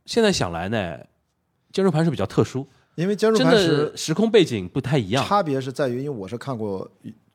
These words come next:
Speaker 2: 原剧本的嘛，
Speaker 1: 对。
Speaker 2: 我们知道他最后给改成了现在这个样子，所以对于很多观众，像樊一茹在内，他看了坚如磐石，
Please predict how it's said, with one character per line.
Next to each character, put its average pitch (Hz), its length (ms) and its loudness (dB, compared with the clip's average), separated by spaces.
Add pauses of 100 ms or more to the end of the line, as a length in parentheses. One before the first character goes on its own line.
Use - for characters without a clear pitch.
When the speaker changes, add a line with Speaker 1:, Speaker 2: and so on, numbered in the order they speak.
Speaker 2:
原 110 180 0
剧 127 120 -2
本 104 160 -8
的 - 80 -12
嘛， 92 200 -8
Speaker 1:
对。 120 140 6
Speaker 2:
我 - 40 4
们 85 80 0
知 151 140 -4
道 135 120 2
他 120 120 -4
最 117 160 -2
后 110 60 0
给 104 140 -6
改 - 240 -4
成 101 200 -4
了 113 260 -2
现 110 260 -2
在 110 140 0
这 95 100 -4
个 101 60 -4
样 135 260 4
子， - 220 -14
所 127 140 -4
以 139 40 0
对 147 140 0
于 151 60 2
很 113 160 -4
多 113 100 0
观 135 160 -2
众， 135 120 0
像 107 180 -2
樊 107 160 -2
一 - 20 0
茹 127 80 -2
在 123 160 -2
内， 120 100 -2
他 127 100 -6
看 151 200 -4
了 135 80 -2
坚 147 100 -2
如 143 60 0
磐 135 120 -2
石， 120 220 -6